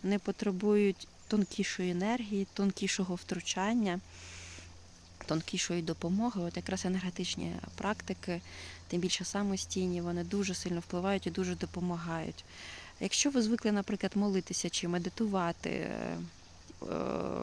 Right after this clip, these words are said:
використовувати дихання, мудри, будь-що, якісь, е, наприклад, кристали ті ж самі. Боже, та навіть, е,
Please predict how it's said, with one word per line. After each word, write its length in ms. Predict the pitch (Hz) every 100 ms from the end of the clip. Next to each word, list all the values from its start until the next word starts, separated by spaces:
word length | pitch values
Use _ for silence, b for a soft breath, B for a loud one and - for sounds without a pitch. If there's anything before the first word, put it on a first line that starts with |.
| 57 -
використовувати 1080 | - 170 185 202 190 - 196 190 208 -
дихання, 680 | 226 202 175 - 165 165 165 - B B B B -
мудри, 800 | 190 208 185 160 165 160 160 165 - - - - - - - - - - -
будь-що, 800 | 202 220 339 - - - 208 165 151
якісь, 600 | 190 - 208 - - - -
е, 120 | 139
наприклад, 420 | 190 196 196 202
кристали 600 | - 226 - 214 190 180
ті 140 | 175 170
ж 140 | -
самі. 440 | - 185 175 165 175 B B B B B B B - - - - - - - - - - -
Боже, 400 | 185 220 220 165
та 100 | 170 202
навіть, 360 | 233 233 214 -
е, 280 | 190 185